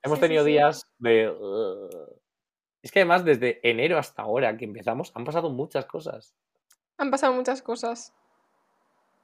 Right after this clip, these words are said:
Speaker 1: Molt fort, molt fort. Es que estamos en mayo y empezamos esta idea en
Speaker 2: Sí.
Speaker 1: enero,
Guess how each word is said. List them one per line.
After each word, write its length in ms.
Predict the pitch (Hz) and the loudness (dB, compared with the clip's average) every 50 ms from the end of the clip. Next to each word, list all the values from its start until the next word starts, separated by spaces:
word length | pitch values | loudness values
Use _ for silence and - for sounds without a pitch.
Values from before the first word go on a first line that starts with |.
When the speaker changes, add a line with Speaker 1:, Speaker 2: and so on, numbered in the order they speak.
| _ _ _ | _ _ _
Speaker 1:
Molt 180 | - 127 127 - | -4 -2 -2 -2
fort, 340 | - 123 113 104 104 - _ _ | 0 0 0 0 -2 -6 _ _
molt 240 | 127 120 139 151 - | -6 -4 -4 -4 -4
fort. 280 | - 120 110 110 - _ | -4 -4 -4 -6 -8 _
Es 80 | - - | -14 -12
que 80 | - | -8
estamos 180 | 156 - 180 190 | -6 -6 -4 -2
en 100 | 196 151 | -4 -2
mayo 380 | 135 127 143 156 135 117 110 107 - - - - - - _ | 2 2 2 4 4 4 2 2 -2 -10 -16 -18 -20 -8 _
y 60 | - | -2
empezamos 420 | 143 139 131 123 127 135 147 170 175 | 0 0 4 4 4 4 4 4 0
esta 200 | 190 180 - 156 | 2 4 6 6
idea 160 | 147 131 156 | 8 8 8
en 60 | 170 165 | 6 6
Speaker 2:
Sí. 60 | 151 | 4
Speaker 1:
enero, 460 | 139 131 127 123 123 110 107 - - | 4 4 4 4 4 4 4 2 0